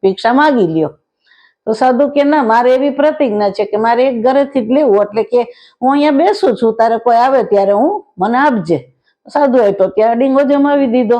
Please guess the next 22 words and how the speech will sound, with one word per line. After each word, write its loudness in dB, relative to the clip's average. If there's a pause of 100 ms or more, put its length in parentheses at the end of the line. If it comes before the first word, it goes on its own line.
(720)
શેઠને -2
પેઢી 2
ઉપર 0
જવાનું 0
હતું. -4 (420)
બાળકને 0
પૂછે -2
છે -2
કે, 0
"જો 2
તો 0
પેલા 0
સાધુ 0
જતા 0
રહ્યા." 0 (480)
તો -8
બાળક 0
શેઠને -2
આવીને 0
કહે -2
છે -2
કે, -2